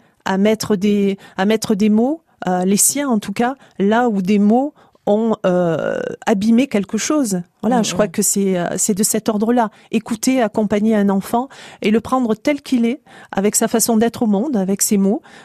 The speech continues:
Speaker 1: Euh, et souvent, euh, oui, ça peut l'aider à,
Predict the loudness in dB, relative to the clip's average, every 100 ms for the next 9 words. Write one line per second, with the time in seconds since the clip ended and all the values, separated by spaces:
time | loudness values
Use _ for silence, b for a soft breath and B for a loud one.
0 | -8 -2 0 0 -2 -2 -2 -2 0 0
1 | 0 0 0 -2 0 0 0 0 -2 -2
2 | -4 -4 -2 0 2 2 2 2 0 0
3 | -4 B B B -4 -2 0 0 -2